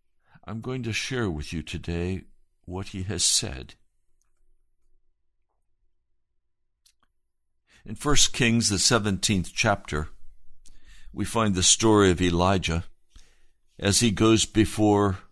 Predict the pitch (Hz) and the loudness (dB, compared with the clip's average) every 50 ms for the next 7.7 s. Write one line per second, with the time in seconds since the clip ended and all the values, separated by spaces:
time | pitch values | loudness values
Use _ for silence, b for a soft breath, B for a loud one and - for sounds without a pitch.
0 | _ _ B B B B B B B B B B - - 110 113 123 117 - 113 | _ _ B B B B B B B B B B -14 -8 -4 -2 -2 0 2 0
1 | 104 95 - - - 117 101 95 92 98 104 85 - 80 73 71 73 73 - - | 0 0 0 -2 0 2 2 4 4 4 2 2 2 0 0 0 0 -2 -4 -10
2 | - b b b b b b b b b b b b b 95 98 95 90 92 101 | -14 b b b b b b b b b b b b b 0 0 2 2 4 4
3 | 110 113 107 - - 98 90 82 - 101 95 - - 107 107 107 92 87 92 90 | 4 4 4 4 4 4 4 4 2 0 0 0 2 4 4 4 6 4 2 2
4 | 80 78 110 117 117 113 107 104 98 95 95 90 92 104 104 107 104 95 92 87 | 4 4 4 6 6 6 6 4 4 4 4 2 2 2 2 2 2 2 0 0
5 | 90 82 82 - - 117 107 101 101 90 85 85 87 87 92 92 92 95 82 - | 0 -2 -2 -2 -2 0 2 2 2 0 0 -2 -2 -2 -2 -4 -4 -4 -4 -6
6 | - - 95 95 92 85 80 76 90 80 - - - 113 98 - - 87 78 - | -6 -4 -2 0 0 0 0 -2 -4 -4 -2 0 0 0 0 -2 -4 -6 -2 0
7 | 90 95 85 - 87 95 101 107 107 95 78 71 - | 0 0 0 0 -2 -2 0 0 0 0 -2 -4 -6